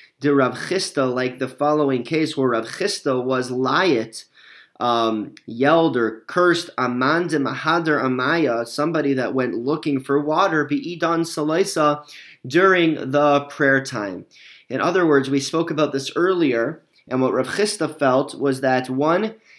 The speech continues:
if the time for prayer has come, one should not go seeking out water to wash one's hands, although one should wash one's hands before prayer. If the time for prayer has come,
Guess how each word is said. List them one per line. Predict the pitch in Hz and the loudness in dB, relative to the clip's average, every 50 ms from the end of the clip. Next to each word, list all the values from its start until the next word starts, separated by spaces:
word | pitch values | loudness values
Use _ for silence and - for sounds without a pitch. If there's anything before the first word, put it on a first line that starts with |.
| _ _ | _ _
if | - 160 160 - | -4 -4 -4 -2
the | 156 156 | -2 -4
time | 151 - 175 175 180 202 202 185 | -4 -2 -4 -2 -2 -2 -4 -4
for | - 175 156 160 | -4 -4 -4 -4
prayer | - - 160 156 160 165 165 | -4 -4 -2 0 0 0 0
has | 156 151 135 135 - | 0 -2 -2 -4 -6
come, | - 160 151 160 185 185 165 | -6 -2 -2 0 0 0 -2
one | 151 151 151 151 | 0 0 -2 -2
should | 151 - 151 147 143 | -2 -4 -4 -2 -2
not | 143 151 160 160 165 - - - 135 131 | -2 -2 -2 -4 -4 -6 -10 -10 -6 -2
go | 147 147 156 156 147 139 135 135 | 0 2 2 4 4 4 2 2
seeking | 131 135 - - 160 160 156 156 151 147 143 - | 0 -4 -4 -2 -2 -2 -2 -2 -4 -4 -4 -4
out | - 143 147 143 135 131 135 | -2 -2 0 0 0 -2 -2
water | 123 123 131 139 143 139 135 127 120 | -4 -2 0 0 0 0 -2 -4 -4
to | - 139 | -4 -4
wash | 127 131 131 135 135 - | -2 0 0 0 -2 -4
one's | 131 117 113 113 | -6 -8 -8 -8
hands, | 117 104 107 120 139 127 | -8 -8 -8 -6 -4 -4
although | 123 139 147 143 | -2 -2 0 0
one | 139 147 147 147 | 0 0 -2 -2
should | 139 - 143 131 | -2 -4 -4 -2
wash | 139 143 147 147 - | 0 0 0 0 0
one's | 147 135 131 131 | -4 -4 -4 -2
hands | 139 139 139 131 | -2 -2 -2 -2
before | - 123 - - 120 117 | -6 -8 -8 -6 -6 -6
prayer. | - 147 143 151 170 190 185 - - - - - - - - _ | 0 2 4 4 4 2 0 -6 -16 -20 -20 -20 -20 -20 -14 _
If | 135 135 | -6 0
the | 147 139 | 0 0
time | 139 147 160 160 170 180 | 2 2 2 2 2 2
for | 170 165 | 0 -2
prayer | 143 - 151 147 147 | -2 2 2 2 2
has | 135 131 - | 2 -2 -2
come, | - 165 156 170 190 226 226 - | -2 0 0 0 0 -2 -6 -10